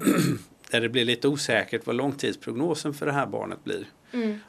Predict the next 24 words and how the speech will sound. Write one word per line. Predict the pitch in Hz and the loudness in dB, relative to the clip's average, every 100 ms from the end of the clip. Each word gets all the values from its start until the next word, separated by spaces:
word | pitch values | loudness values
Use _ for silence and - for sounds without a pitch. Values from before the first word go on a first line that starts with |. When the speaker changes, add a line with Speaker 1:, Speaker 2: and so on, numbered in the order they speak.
| - | -6
Speaker 1:
Och | 113 | -2
där | 113 117 113 | 2 4 6
en, | 117 117 135 113 107 110 | 6 6 2 0 -2 -4
en | 120 123 110 | -2 0 0
av | 107 | 0
sjukdomarna | 131 120 110 98 101 101 104 104 | -2 -4 -4 -4 -2 -2 0 -2
innebär | 104 113 107 95 95 92 | -2 -2 -4 -2 0 0
att | 98 92 - - - - - 165 - | -2 -6 -8 -10 -10 -18 -20 -18 -8
antingen | 113 113 117 135 | -8 -4 -4 -2
så | 131 143 | -4 -4
satsar | 127 123 107 | -2 -4 -4
vi | 101 95 | -4 -2
fullt | 165 190 165 - - - - _ | -2 -2 -4 -12 -14 -14 -20 _
och | 120 113 | -4 -2
mycket | 117 - 104 98 | -2 -4 -4 -4
resurser | - 165 147 - 160 156 160 | -4 -4 -4 -4 0 0 0
och | 156 117 | -4 -6
mycket | 117 - - 98 98 92 | -6 -8 -6 -4 -2 -4
potentiellt | 113 104 110 - 107 92 135 | -8 -6 -6 -2 -2 -2 -2
lidande | 139 127 131 123 | 0 0 -4 -4
för | 147 | -2
det | |
här | 131 | -2
barnet | 139 131 120 123 - | -2 -4 -4 -6 -8